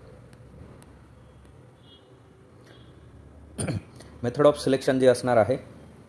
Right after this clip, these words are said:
candidates who meets the qualifying criteria and whose online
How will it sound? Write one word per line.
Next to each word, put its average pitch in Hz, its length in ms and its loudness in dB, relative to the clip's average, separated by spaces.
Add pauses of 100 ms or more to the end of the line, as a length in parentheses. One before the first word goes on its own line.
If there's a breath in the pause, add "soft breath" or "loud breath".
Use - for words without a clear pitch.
(880 loud breath)
candidates 147 420 2
who 143 180 0
meets 139 180 -4
the 139 160 0
qualifying 135 320 0
criteria 120 420 4 (240)
and 113 180 -4
whose 127 360 -4
online 127 300 -2